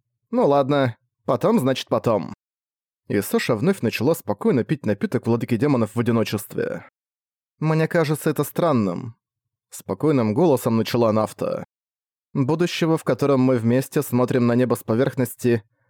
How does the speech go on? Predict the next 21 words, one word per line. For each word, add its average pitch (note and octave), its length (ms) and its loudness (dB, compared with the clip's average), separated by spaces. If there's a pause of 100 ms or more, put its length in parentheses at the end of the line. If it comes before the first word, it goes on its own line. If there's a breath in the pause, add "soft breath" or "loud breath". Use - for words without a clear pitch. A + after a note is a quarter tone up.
(140)
не C3+ 200 2
должно B2+ 380 2
было A2+ 200 2
существовать, A2 640 -2
Дидрих". - 540 -4 (680)
Досадно, B2 640 2
конечно, A#2 400 0
что B2+ 200 -2
не C3+ 140 2
я D#3 120 2
привел G#2+ 320 2
нас G#2+ 140 0
к - 80 -6
нему. A2+ 400 0 (340)
Впрочем, D#3+ 460 0
было C#3 160 4
бы B2 100 2
грешно B2+ 340 2
просить A2 340 0
о B2 60 2
большем. D2+ 560 -2